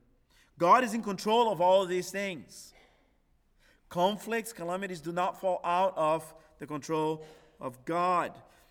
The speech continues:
As God is speaking,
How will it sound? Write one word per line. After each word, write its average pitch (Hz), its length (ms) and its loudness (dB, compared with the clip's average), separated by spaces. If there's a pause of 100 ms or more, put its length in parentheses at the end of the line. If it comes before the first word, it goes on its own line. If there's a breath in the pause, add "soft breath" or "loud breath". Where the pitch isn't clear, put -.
(680 soft breath)
As 147 200 -4
God 185 480 4
is 220 420 0
speaking, 202 920 -8